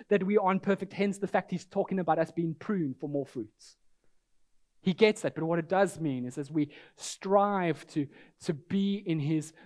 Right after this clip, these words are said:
presence and to enjoy him and to enjoy his love, the inevitable moment will come, Christian, where you will take your eye off Jesus and fix it on sin.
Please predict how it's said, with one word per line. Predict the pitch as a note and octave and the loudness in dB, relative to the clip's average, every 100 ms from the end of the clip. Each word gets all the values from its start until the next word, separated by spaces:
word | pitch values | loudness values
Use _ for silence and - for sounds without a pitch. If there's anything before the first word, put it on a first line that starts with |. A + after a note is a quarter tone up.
| - | -20
presence | - G3+ G3+ F3+ D#3 C#3+ | 0 6 6 6 0 -2
and | D3+ | -4
to | - E3 | 0 0
enjoy | D#3 C#3 F3 F3+ F3 | 0 0 2 4 4
him | D#3 D#3 | 2 0
and | C#3+ | -4
to | D3 | -6
enjoy | C#3 F3+ F3 | -2 0 2
his | D#3+ D3+ | 0 0
love, | D3 C#3 C#3+ - | 0 0 -4 0
the | D#3 D#3+ | 2 2
inevitable | E3+ G3+ G3+ - G3+ F#3+ F#3+ | 0 0 0 0 0 2 2
moment | F3+ F#3 F#3+ F3 | 2 2 0 -2
will | E3+ | -6
come, | - G3 F#3 | -4 -2 -2
Christian, | - C#3+ B2 - C3+ D#3+ F#3 - - - | -4 -10 -10 -12 -8 -6 -8 -12 -20 -2
where | E3 | 0
you | E3 D#3+ | 2 0
will | D#3 | 0
take | - F#3+ F#3+ | 0 0 2
your | F3+ F3+ | -2 0
eye | G3 G#3+ A3 | 0 2 2
off | A3 D#3+ | 0 -4
Jesus | - F#3+ G3 D#3 C#3 | -8 -4 -2 -4 -4
and | C#3 | -4
fix | - G3 - E3 | -4 -6 -6 -4
it | |
on | D#3 D3 | -2 -2
sin. | - C3 G#2+ | -8 -10 -12